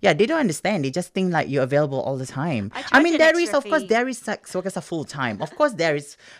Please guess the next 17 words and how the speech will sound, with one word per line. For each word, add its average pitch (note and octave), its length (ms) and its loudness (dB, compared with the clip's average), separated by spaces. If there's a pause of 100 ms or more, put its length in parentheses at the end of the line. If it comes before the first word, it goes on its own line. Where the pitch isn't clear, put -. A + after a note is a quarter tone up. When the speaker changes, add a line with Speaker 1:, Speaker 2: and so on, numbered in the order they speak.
(120)
Speaker 1:
uh, D3+ 80 -4
full D3+ 220 -4
time C#3 220 -2
sex - 300 -8
workers. A#2 400 -4
There D#3+ 240 4
is, B2+ 360 0 (340)
but E3+ 340 4
you D3+ 80 -6
just G3+ 280 -4
can't F#3+ 180 -2
assume F3+ 480 -2
everybody B2+ 640 -2
is A#2 140 -6
full B2 200 -4
time. B2 680 -8 (220)
Speaker 2:
Mm. G3 480 -16